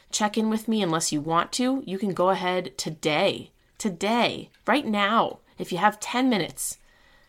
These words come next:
find a voice recording app. Uh, iPhones just have one built in if you swipe down from the top right corner. Um, but you can also download an app and just, just tell a story.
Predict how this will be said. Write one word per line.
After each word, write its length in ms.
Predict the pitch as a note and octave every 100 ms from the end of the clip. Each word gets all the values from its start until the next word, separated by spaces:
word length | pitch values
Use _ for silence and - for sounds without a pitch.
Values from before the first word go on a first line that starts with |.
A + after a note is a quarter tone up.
| _ _ _ _ _ _ _
find 300 | - G#3 A3
a 40 |
voice 280 | F3+ F#3+ F#3+
recording 380 | F3+ - F3 E3
app. 240 | D#3 D3+ - _ _ _ - - -
Uh, 200 | D3+ -
iPhones 460 | E3+ F#3+ E3+ D3+
just 180 | - C#3+
have 180 | D#3 D3+
one 160 | D3+ C#3+
built 260 | D3 C#3+
in 240 | D3 F3+ A3
if 160 | E3 D#3
you 60 |
swipe 340 | D3+ - D3+ -
down 200 | D3 D3
from 180 | C#3+
the 60 | D3
top 280 | - D3+ D3
right 140 | D#3
corner. 360 | - D3+ D#3+ F#3 - - - - -
Um, 380 | D#3+ D3+ D3 C#3
but 160 | - E3
you 80 | D#3
can 140 | -
also 280 | D#3 E3 D3+ - _ -
download 340 | D3+ D3+ D3+
an 160 | D#3 D3+ -
app 260 | D#3 A3 - _ - - _ -
and 100 | F#3+
just, 220 | D#4+ - _
just 220 | - - -
tell 120 | F4+
a 60 |
story. 460 | - - A#3 F3+ -